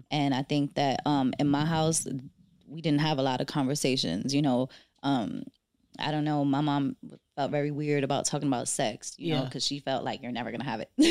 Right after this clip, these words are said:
Speaker 2: Yeah.
Speaker 1: <laughs> And, um, and I feel like there's just certain conversations that, as uncomfortable as they are, like speaking about life insurance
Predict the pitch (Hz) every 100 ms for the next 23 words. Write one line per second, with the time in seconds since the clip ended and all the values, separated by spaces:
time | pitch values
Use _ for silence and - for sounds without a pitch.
0 | 262 - 190 - 151 - - - - 240
1 | - - 320 262 262 247 - - - _
2 | _ - 165 160 151 135 120 - _ _
3 | _ 160 147 160 180 151 135 170 160 -
4 | 156 127 175 139 131 160 165 147 131 151
5 | 151 - 151 - 165 170 156 151 147 143
6 | 139 _ _ - 143 147 - - 147 180
7 | 143 127 143 165 - - _ _ _ -
8 | 147 151 196 110 - - - _ _ _
9 | _ _ - - 165 143 147 135 139 -
10 | 123 143 - - 80 - - -